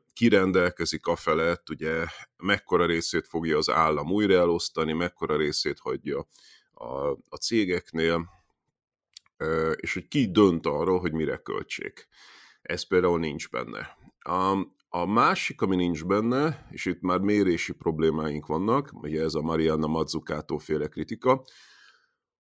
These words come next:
hogy a G D P mutatónál a kormányzat <clears throat> az egy az egyben, mint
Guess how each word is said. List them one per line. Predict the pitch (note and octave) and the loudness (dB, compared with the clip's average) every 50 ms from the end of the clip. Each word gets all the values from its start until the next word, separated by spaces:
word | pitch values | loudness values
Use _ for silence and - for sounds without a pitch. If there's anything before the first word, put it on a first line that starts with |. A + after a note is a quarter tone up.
| _ _ _ | _ _ _
hogy | - G#2 G2+ G#2 F#2 G#2 | 0 2 2 4 4 4
a | G2+ | 2
G | F2 E2+ C#3 F#3+ G#3 | 2 0 -2 0 2
D | F3+ C3 G2 D#2 | 2 2 2 2
P | - F#2 F2+ | 0 0 0
mutatónál | E2+ G2 - - - F2+ E2+ _ - E2+ E2+ D#2 D#2 E2 F2 F#2+ G#2+ B2 C#3 D3+ D#3 C#3+ A#2+ A#2+ - - | 2 2 0 0 0 -4 -4 _ -4 -2 -2 0 0 0 0 0 0 0 0 0 0 -2 -2 -6 -10 -6
a | - G2+ F#2+ F2+ F2 F2 E2+ E2 - - - - - | -2 0 2 4 4 4 2 0 -2 -10 -20 -20 -16
kormányzat | - - - E3 E3+ C#3 A2 E2 D#2+ E2 D#2+ D#2+ D#2 D2 D#2 F#2 G#2 C3 D#3 D#3 - - _ - - | -4 2 6 8 10 8 8 8 4 2 0 0 0 -2 0 0 2 2 0 -2 -4 -12 _ -4 -2
<clears throat> | - D3 A2+ G2 F#2+ | -2 -2 -4 -6 -4
az | F2 F2+ | -2 2
egy | G#2 B2 C3+ G#2+ | 2 2 2 2
az | F2 D#2 | 0 2
egyben, | E2+ F2+ F2+ F2+ F2 F2+ F2 E2+ | 2 2 2 2 2 2 2 2
mint | E2+ E2+ F2+ F2 F2 E2+ E2 - - | 2 2 2 2 0 0 -2 -6 -14